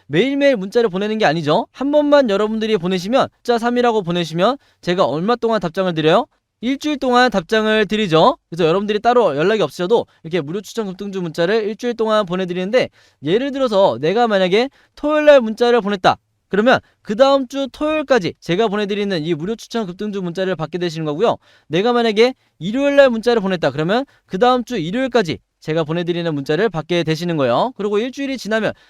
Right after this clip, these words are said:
다시 처음처럼 이렇게 숫자 삼이라고 문자를 보내시면 되는 거겠죠. 자, 그럼 피제이 전자에 대해서는 여기까지 설명을 드리고 지금부터는 많은 분들이 가장 궁금해하시는 이 시간의 매매법에 대해서 말씀을 드리도록 할게요. 자, 이 시간의 매매법을 여러분들이 평생 써먹기 위해서는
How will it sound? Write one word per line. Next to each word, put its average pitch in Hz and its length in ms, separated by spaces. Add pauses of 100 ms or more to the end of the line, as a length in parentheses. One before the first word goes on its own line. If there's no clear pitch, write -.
(120)
다시 196 280
처음처럼 262 540 (200)
이렇게 175 320
숫자 - 300
삼이라고 202 380
문자를 156 380
보내시면 156 520
되는 156 180
거겠죠. 160 500 (280)
자, 214 120
그럼 226 200
피제이 294 400
전자에 277 300
대해서는 214 500
여기까지 190 320
설명을 233 380
드리고 196 380 (240)
지금부터는 240 600
많은 220 320
분들이 269 300
가장 254 340
궁금해하시는 226 640 (360)
이 185 140
시간의 285 500
매매법에 214 540
대해서 190 220
말씀을 175 460
드리도록 180 360
할게요. 156 280 (300)
자, - 120
이 175 160
시간의 294 440
매매법을 220 420
여러분들이 185 380
평생 262 340
써먹기 247 400
위해서는 175 380